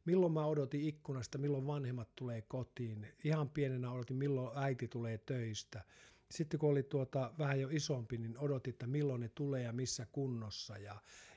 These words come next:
ja aina oli semmoinen odotus ja aina, aina oli tavallaan niinku semmoinen muille eläminen. Ja joku sanoikin, että sun elämässä on niinku kaksi puolta, että mopovajassa olin pojille, olin niinku kaveria ja läppä lenti ja oltiin niinku täynnä iloa.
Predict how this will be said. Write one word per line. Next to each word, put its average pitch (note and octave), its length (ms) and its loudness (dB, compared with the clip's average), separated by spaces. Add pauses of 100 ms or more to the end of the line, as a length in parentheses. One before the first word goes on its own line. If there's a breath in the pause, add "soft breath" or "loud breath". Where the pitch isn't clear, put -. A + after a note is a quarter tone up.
(100)
ja C3+ 160 -4
aina G#3 300 0
oli C#3+ 120 2
semmoinen C#3 340 -2
odotus B2+ 640 -2
ja A#2 140 -4
aina, D#3+ 480 -2
aina F#3+ 320 0
oli B2+ 140 0
tavallaan B2 420 -2
niinku A#2 180 -2
semmoinen A#2+ 460 -2 (440 loud breath)
muille C#3 440 2
eläminen. G#2+ 640 -2
Ja G#2+ 100 -4
joku D3 280 0
sanoikin, C3 420 0
että - 120 -8
sun C3+ 120 -4
elämässä C3 400 0
on B2 40 -2
niinku B2 180 -2
kaksi - 420 -4
puolta, A2 380 -4
että A2 280 -8 (480 loud breath)
mopovajassa C3 760 2
olin A2+ 140 -4
pojille, B2 480 0
olin A2+ 420 -4
niinku A2 240 -6
kaveria A2+ 640 -4
ja G#2+ 220 -4 (540 loud breath)
läppä C3 440 -2
lenti A#2 440 0
ja A2+ 140 -2
oltiin A#2 380 -2
niinku A2+ 220 -2
täynnä A#2+ 380 -2
iloa. A2 540 -2